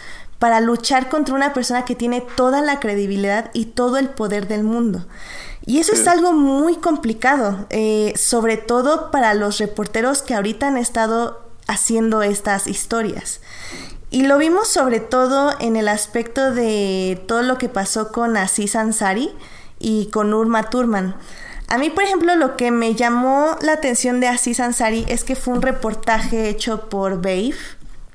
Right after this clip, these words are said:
Speaker 1: eh, una, un periódico en línea, no sé ni qué es eso,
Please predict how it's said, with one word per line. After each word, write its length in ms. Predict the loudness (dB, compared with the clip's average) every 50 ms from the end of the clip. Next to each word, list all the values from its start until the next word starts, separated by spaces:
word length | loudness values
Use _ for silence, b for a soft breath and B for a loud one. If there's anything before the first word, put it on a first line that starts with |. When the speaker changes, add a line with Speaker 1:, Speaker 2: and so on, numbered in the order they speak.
| -18 -18 -16 -14 -12 -12 -10 -10 -10 -8
Speaker 1:
eh, 340 | -6 -4 -4 -4 -4 -4 -4
una, 420 | -4 -2 -2 -2 -2 -2 -2 -2 -2
un 300 | -2 -2 -2 -4 -4 -6 -8 -12 -12 -8 -6 -4
periódico 520 | -2 -2 -2 0 0 -2 -2 -2 -4 -4 -4
en 160 | -4 -2 -2
línea, 320 | 0 0 0 0 0 0
no 140 | -2 -2 -4
sé 180 | -4 -4 -4 -4
ni 200 | -4 -4 -6 -6
qué 140 | -6 -6 -4
es 100 | -4 -4
eso, 300 | -4 -4 -4 -4 -4